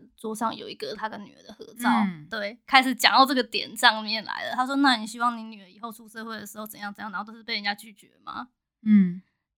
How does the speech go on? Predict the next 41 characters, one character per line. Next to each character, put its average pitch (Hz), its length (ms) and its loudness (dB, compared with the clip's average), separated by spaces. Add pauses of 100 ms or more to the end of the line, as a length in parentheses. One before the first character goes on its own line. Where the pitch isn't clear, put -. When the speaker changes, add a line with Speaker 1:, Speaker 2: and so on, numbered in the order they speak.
Speaker 1:
马 247 140 6
上 262 100 10
讲 262 120 12
到 294 80 12
这 311 140 10
点 214 260 4
之 233 120 2
后， 254 140 12
Alan 226 300 4
就 220 120 0
变 220 280 -2
了。 269 160 -8 (300)
Speaker 2:
对， 185 260 -4
他 254 140 2
很 262 140 10
巧 185 260 2
妙 214 260 -2
抓 190 240 -2
住 208 220 -8
这 190 180 -6
个 - 280 -16
Alan 202 340 -4
他 180 100 -12
的 175 120 -14
心 175 360 -4
理， - 200 -20
就 214 120 -8
是， 220 120 0
Speaker 1:
对。 214 200 -6 (680)
Speaker 2:
嗯， 202 300 4
其 269 140 2
实 302 40 6
每 233 160 6
个 180 80 -2
人 175 140 -4
的 180 100 -12
心 208 280 2
里 196 120 -2
都 202 200 -8
有 185 100 -12
一 - 140 -18